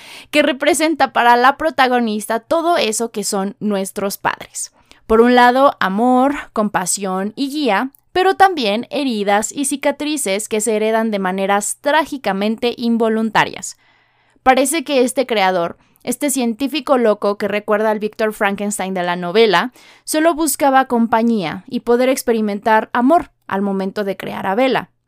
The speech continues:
Aunque desde luego la admisión de este objetivo es impensable para un hombre de ciencia cuya motivación es la razón y la lógica ante todo.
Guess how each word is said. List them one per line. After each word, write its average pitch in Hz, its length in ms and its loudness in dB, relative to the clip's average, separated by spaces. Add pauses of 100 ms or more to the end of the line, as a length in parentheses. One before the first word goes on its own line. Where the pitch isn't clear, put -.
(440)
Aunque 262 460 2
desde 277 320 2
luego 208 360 4
la 190 160 6
admisión 226 540 -2
de 330 240 -2
este 240 220 -4
objetivo 196 720 -4
es 220 340 -4
impensable 254 920 0
para 202 280 2
un 240 220 0
hombre 233 300 0
de 196 100 -4
ciencia 196 560 -6
cuya 208 320 -4
motivación 208 720 -4
es 233 140 -4
la 208 160 -2
razón 196 580 -4
y 208 140 -6
la 196 160 -2
lógica 208 560 -4
ante 185 340 -6
todo. 311 400 -2